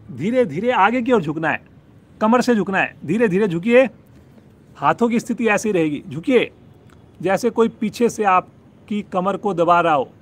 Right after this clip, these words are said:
करिए, करिए, करिए। अब धीरे धीरे पीछे की ओर जाइए, इसी अवस्था में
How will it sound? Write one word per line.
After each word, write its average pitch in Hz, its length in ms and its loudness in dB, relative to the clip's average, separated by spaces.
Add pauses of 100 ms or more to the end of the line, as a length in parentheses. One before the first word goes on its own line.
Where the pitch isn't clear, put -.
(460)
करिए, 214 260 -2
करिए, 220 300 -2
करिए। 220 420 -2 (2500)
अब 131 160 -6
धीरे 190 320 0
धीरे 170 300 -2
पीछे - 340 -8
की 190 100 -6
ओर 190 100 -2
जाइए, 180 400 2
इसी 226 340 -2
अवस्था 185 340 0
में 151 140 -6